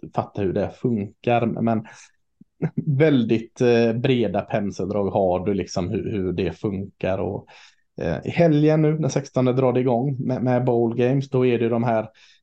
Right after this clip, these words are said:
eh, Asparillo, Lawnmowers Bowl och allt vad de heter. De här lite sämre, de bästa bowlmatcherna börjar komma igång strax efter julafton här. Men nu är det bowlmatcher i stort sett varje dag från helgen fram till,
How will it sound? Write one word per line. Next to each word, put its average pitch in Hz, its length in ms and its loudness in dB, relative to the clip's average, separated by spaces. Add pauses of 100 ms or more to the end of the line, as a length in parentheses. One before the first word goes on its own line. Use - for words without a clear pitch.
(100)
eh, 107 1000 0 (100)
Asparillo, 117 760 2
Lawnmowers 110 840 2
Bowl 113 440 0
och 117 60 4
allt 110 200 0
vad 110 100 0
de 110 100 0
heter. 110 280 -2
De 113 120 0
här 110 100 2
lite 110 280 -2 (220)
sämre, 117 360 2
de 120 180 2
bästa 127 360 0
bowlmatcherna 110 540 0
börjar 101 420 0
komma 104 320 2
igång 92 320 -2 (140)
strax - 300 -2
efter 95 220 -6
julafton 98 760 -2
här. 107 180 -4 (460)
Men 107 120 0
nu 127 140 4
är 117 40 2
det 120 80 2
bowlmatcher 123 480 0
i 117 40 0
stort 127 300 -6
sett 110 180 -2
varje 101 380 0
dag 101 320 -2
från 104 240 -2
helgen 95 440 -2
fram 85 320 -4
till, 87 340 -4